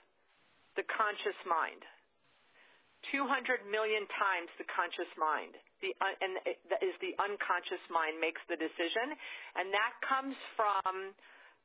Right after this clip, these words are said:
history of experiences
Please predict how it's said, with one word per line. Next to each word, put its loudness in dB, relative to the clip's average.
history 0
of -2
experiences 2